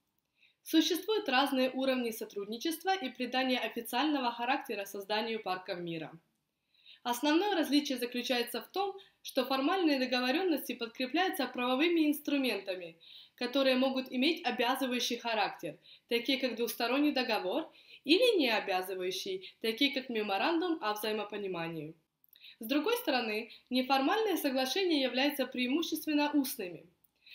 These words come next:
Важно отметить, что как официальные, так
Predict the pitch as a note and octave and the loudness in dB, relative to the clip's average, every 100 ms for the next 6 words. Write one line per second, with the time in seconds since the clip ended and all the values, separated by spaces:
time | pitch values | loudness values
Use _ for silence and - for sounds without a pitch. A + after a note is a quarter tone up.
0 | - A3+ C#4+ D4 C#4+ C#4 F4+ G4 A#3 - | -8 0 2 2 2 2 0 0 -4 -6
1 | - - C#4 C4+ G4 G4+ G4 E4+ - D4 | -14 -4 -4 -2 -2 -2 -4 -4 0 2
2 | A3+ G3 F#3 F3+ C4+ | 2 0 -4 -2 -2